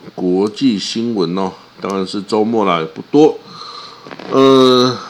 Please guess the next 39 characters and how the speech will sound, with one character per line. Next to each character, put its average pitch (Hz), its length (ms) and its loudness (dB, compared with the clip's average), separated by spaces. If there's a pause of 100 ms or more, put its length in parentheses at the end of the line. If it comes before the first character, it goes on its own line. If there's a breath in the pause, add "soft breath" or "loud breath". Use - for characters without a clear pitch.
(240 loud breath)
伊 185 140 4
朗 117 200 6
啊， 104 240 2 (240 loud breath)
核 120 300 2
武 117 160 2
问 139 160 4
题 98 380 -4 (180)
的 98 300 2 (160)
这 110 100 -4
个 101 140 -2
代 113 200 2
表 95 200 0
团 85 400 -6 (760 loud breath)
团 107 220 -2
长 85 220 -2 (340)
表 104 260 -2
示 - 260 -2
哦， 104 260 0 (480 loud breath)
这 123 120 0
个 - 60 -6
伊 156 160 0
朗 95 260 4
的 104 140 -2
核 123 680 4
子 76 400 -8
活 92 360 0
动 113 320 0
哈， 98 200 -2 (400 loud breath)
是 113 400 -4
会 117 340 4 (120)
依 139 200 -4
据 127 260 0 (100)
国 101 240 0
际 120 260 0
原 104 280 2
子 101 200 -4
能 92 300 -4 (380)
总 104 260 0
署 98 300 -6